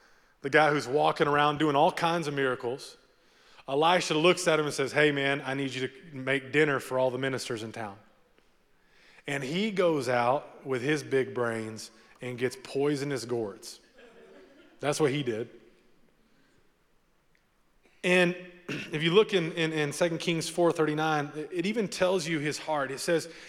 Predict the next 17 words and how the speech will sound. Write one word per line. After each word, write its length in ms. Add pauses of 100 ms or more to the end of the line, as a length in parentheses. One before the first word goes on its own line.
(160)
he, 140
he 160
shredded 420
them 180
up 140
and 120
he 120
put 340
them 240
in 240
the 80
pot 360
without 720
realizing 800
they 140
were 120
poisonous. 640